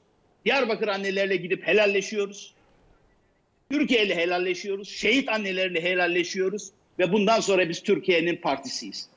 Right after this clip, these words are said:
Deyin. Siz de gidin ittifak yapın. Siz de gidin Cumhurbaşkanlığı, e, e,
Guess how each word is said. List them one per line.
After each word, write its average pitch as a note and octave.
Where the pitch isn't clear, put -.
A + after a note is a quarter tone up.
Deyin. C#4
Siz A#3+
de G3
gidin F#3
ittifak D#3+
yapın. -
Siz D4
de B3+
gidin A3
Cumhurbaşkanlığı, F#3
e, D3+
e, D#3